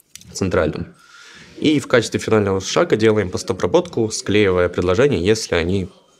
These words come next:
э, принадлежат одному документу. А в качестве результата можете посмотреть на следующий слайд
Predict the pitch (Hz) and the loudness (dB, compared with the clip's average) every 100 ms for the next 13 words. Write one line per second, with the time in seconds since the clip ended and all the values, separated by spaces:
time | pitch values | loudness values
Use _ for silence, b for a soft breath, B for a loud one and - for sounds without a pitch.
0 | - - 87 85 90 92 87 85 104 - | -6 0 0 0 -2 -2 -2 0 0 0
1 | 87 87 90 92 90 80 78 - - _ | -2 0 0 0 -2 -2 -4 -14 -20 _
2 | b b b b b b b b b b | b b b b b b b b b b
3 | b b b b b b b _ - 104 | b b b b b b b _ -4 0
4 | 98 - 117 - - 104 98 92 90 90 | 0 2 0 0 -4 0 2 4 2 0
5 | 101 107 110 92 90 98 95 - - - | -2 0 2 0 0 -2 -4 -6 -12 -6
6 | 98 101 90 - - 98 - 104 104 - | -4 -2 -4 -4 -6 -6 -2 -2 -4 -8
7 | - 165 202 | -4 -2 -2